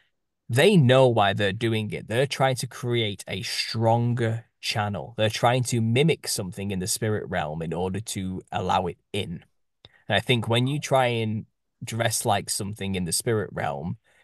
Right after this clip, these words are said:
you are opening a channel or making it stronger. And they know that that's what they're doing in these cultures, 'cause that's, that's the purpose of doing it. They want to be possessed by what they believe are their ancestors. Now, they're not talking about grandma or granddad.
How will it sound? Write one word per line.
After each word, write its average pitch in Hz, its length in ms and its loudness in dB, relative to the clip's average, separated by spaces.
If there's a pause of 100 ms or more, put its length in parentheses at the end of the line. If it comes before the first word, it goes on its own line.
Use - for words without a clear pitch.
(100)
you 113 200 2
are 98 140 4
opening 104 480 0
a 92 40 -4
channel 95 440 -2
or 92 100 -4
making 85 340 -6
it - 100 -10
stronger. - 560 -8 (280)
And 117 140 0
they 175 180 6
know 147 200 8
that 120 120 2
that's 92 240 -2
what 104 140 -2
they're 85 100 -6
doing 90 280 -4
in 82 100 -4
these 80 180 -6
cultures, - 500 -10
'cause 107 120 -10
that's, - 260 -6
that's - 200 -6
the - 80 -16
purpose - 400 -4
of 78 140 -12
doing 92 320 -6
it. - 140 -12
They 90 100 -4
want 110 240 -2
to - 80 -12
be 110 100 -4
possessed 104 440 -4
by 90 140 0
what 92 200 -6
they 107 160 0
believe 101 640 -6 (520)
are 104 180 4
their 95 240 -2
ancestors. 107 800 -4
Now, 95 260 0 (220)
they're 110 100 -2
not 135 160 2
talking 139 300 -2
about 123 180 4
grandma 110 280 0
or 123 140 2
granddad. 92 460 -4